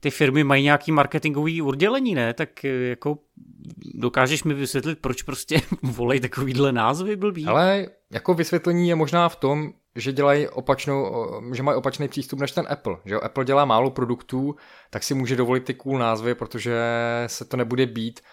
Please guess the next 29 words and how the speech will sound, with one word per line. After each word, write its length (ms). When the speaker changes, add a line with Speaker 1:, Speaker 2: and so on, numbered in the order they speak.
Speaker 2:
A 120
když 180
máš 320
firmu 360
typu 840
právě 340
to 160
L 180
G 480
nebo 560
Samsung 800
nebo 180
něco 260
takového, 500
Asus, 480
kteří 1000
těch 140
produktů 380
ročně 240
nasypou 380
tolik, 360
tak 180
nevymyšlí-, 640
nev-, 160
nevymyslíš 680
unikátní 440
názvy 240
pro 120
všechno. 320